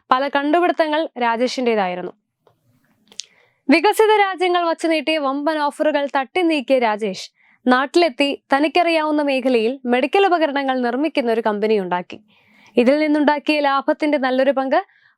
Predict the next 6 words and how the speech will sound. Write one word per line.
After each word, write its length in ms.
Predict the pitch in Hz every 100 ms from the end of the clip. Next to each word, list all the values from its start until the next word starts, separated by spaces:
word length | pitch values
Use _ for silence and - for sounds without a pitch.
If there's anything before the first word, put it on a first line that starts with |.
| -
പൊതു 160 | 247 359
താൽപര്യങ്ങൾക്കായി 880 | 349 330 - 302 294 277 254 220 262
വിനിയോഗിച്ചു. 560 | 240 226 202 180 180 190 _ _ _ _ -
അനന്തൻ 420 | 254 302 370 339
മുതലാളി 560 | 339 339 330 311 285 -
കൺഫ്യൂഷനിലായി. 800 | 240 226 208 269 - 269 220 170